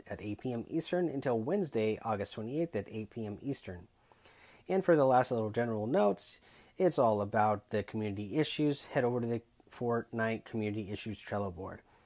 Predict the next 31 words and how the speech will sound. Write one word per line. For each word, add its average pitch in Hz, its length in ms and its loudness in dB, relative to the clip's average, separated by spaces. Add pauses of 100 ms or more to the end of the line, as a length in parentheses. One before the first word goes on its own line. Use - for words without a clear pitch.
(340)
And 214 120 -2
that 170 160 6
is 196 120 4
all 160 180 6
the 151 80 0
patch - 320 0
notes 117 140 -2
for 107 180 -4
version 120 320 -4
ten 165 320 -4
point 135 580 -4
one 104 380 -4 (140)
oh 120 320 0
content 98 600 -8 (120)
update, 113 400 -6
guys. 110 460 0 (760)
Uh, 95 340 -2
let's 107 220 -4
see 123 180 -4
here. 101 300 -2 (240)
Still 156 460 -2
no 165 500 6
me-, 143 180 2 (240)
uh, 117 80 -4
no 143 720 0
nerf 147 360 0
to 156 100 -2
the 147 80 0
mechs. 143 640 0 (1080)
Uh, 117 180 -2
so, 113 480 2